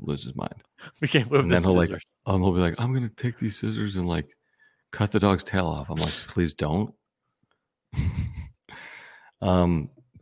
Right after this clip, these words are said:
Speaker 1: Chad wants to know what the
Speaker 2: Uh.
Speaker 1: bullpen E R A is so far this year, and I see a couple of people saying four point four two.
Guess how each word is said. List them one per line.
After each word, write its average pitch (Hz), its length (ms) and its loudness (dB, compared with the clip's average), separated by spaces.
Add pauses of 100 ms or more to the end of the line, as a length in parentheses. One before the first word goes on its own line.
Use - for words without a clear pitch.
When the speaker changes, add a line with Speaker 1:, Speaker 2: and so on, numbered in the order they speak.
(360)
Speaker 1:
Chad 98 280 6
wants 92 220 4
to 92 80 -2
know - 40 0
what - 80 -4
the - 40 -4
Speaker 2:
Uh. 123 60 -2
Speaker 1:
bullpen 82 340 0
E 78 60 2
R 78 180 2
A 80 120 0
is 78 220 -6
so 80 200 -4
far 80 280 -2
this 78 280 -6
year, 78 160 0
and 80 100 -2
I 82 40 -8
see 80 140 -2
a 73 40 -2
couple 78 240 -4
of - 60 -16
people 78 200 -4
saying 78 200 -6
four - 200 -4
point - 260 -8
four - 160 -8
two. - 200 -12